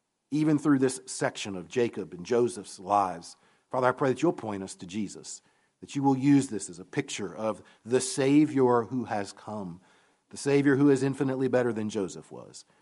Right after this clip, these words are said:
Help me as I teach. I pray that you will protect my words, protect my mind, so that these folks hear only from you, only your word, because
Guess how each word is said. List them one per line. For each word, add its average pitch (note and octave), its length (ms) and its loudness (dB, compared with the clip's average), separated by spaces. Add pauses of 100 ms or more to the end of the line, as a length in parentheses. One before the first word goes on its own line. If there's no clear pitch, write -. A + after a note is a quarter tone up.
(320)
Help D3 200 0
me D#3+ 160 4
as C3+ 140 2
I A#2 160 6
teach. - 560 -12 (560)
I - 60 -20
pray C3 300 4
that A2+ 240 0
you B2+ 120 -4
will B2 80 0
protect B2+ 640 -6 (260)
my A2+ 160 0
words, G#2+ 640 -4 (160)
protect A#2 340 -2
my G#2 120 -4
mind, A2 460 -4 (540)
so B2 220 0
that A#2 160 -4
these B2+ 240 -6
folks B2+ 320 -2
hear B2 480 -2 (320)
only D#3 240 0
from F#2+ 220 -6
you, - 160 -14 (480)
only C3 480 -2 (120)
your G2 280 -4
word, D#2 400 -14 (320)
because A#2 280 -4